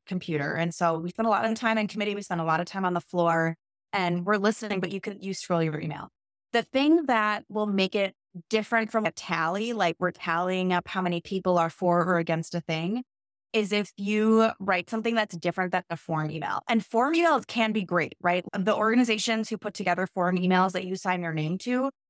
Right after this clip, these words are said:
are super, super helpful because we just get a, a number, right? Okay, I got fifteen emails about making sure that the parks are accessible. And that means it's really important to people in my community. And so that's really helpful. And sometimes it can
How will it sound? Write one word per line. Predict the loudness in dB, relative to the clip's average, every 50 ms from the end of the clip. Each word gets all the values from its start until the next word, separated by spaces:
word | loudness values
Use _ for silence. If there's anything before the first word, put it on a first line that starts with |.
| _ _ _ -2
are | -2 -2
super, | 0 0 0 0 0 -2
super | -6 -6 -8 -6 -4 -4
helpful | 0 0 -2 -2 -2 -4 -4
because | -4 -4 -4 -4 -4 -2
we | -4 -2
just | -2 -4 -2 -2
get | -2 -2 2
a, | 2 2 2 2 0 -4 _ _ _ 0
a | 2
number, | 2 4 4 2 0 -2 -4 -4 -6 -4
right? | 0 0 2 2 2 -2
Okay, | -4 -2 0 0 2
I | 2 2 0 0
got | 0 -2 -2 -2
fifteen | -4 -4 -4 -4 -2 -2 -4 -4 -2 -2 -2
emails | -2 -2 0 2 2 2 2 2 0
about | 2 2 2 2 2 0 -2 -4 _ _ _ _ _ _ 0
making | 0 0 2 2 2
sure | 2 2 0 2
that | 0 2 2
the | 0 -4 -4 _
parks | -6 -2 -2 0 0 -2 -6 -8 _ -14 -14 -4 -2
are | 0 0 0
accessible. | -2 -4 -4 -4 -4 -4 -2 -6 -6 -4 -4 -6 -6 -4 -2
And | -2 0 0
that | -2 -2 -2
means | -2 -2 -2 -2 -2
it's | -4 -6 0
really | 0 0 2 2 0
important | -2 -2 -4 -4 -4 -4 -2 -2 -4 -4
to | -6
people | -10 -10 -6 -4 -2 -2
in | -2
my | -2 -4 -6
community. | -8 -10 -10 -10 -10 -10 -10 -10
And | -12 -10 -8
so | -4
that's | 0 0 0 0 0 -2
really | -2 0
helpful. | 0 -2 -4 -2 -2
And | -2 0
sometimes | -2 -2 -2 -2 -2 0 0
it | -2 -2
can | -2 -2 -2 -2